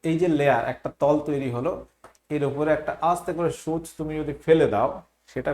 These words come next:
ভেসে থাকে। নিচের কোনটি চাপের একক? নিচের কোনটি চাপের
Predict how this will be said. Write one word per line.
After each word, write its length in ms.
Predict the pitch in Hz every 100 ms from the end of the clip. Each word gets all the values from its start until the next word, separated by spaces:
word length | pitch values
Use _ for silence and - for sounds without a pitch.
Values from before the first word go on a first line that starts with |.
| 113
ভেসে 240 | 120 123 -
থাকে। 200 | 101 - - _ _ _ _ _ _ _ _ _ _ _ -
নিচের 280 | 139 143 208 -
কোনটি 300 | 175 175 175 196 175
চাপের 340 | 143 143 147 131
একক? 240 | - 104 - _ _ _ _ _ _ _ _ _ _ _ _ _ _ _ _ - 120
নিচের 280 | 143 147 190 190
কোনটি 260 | 170 170 185 185
চাপের 380 | 160 131 - 156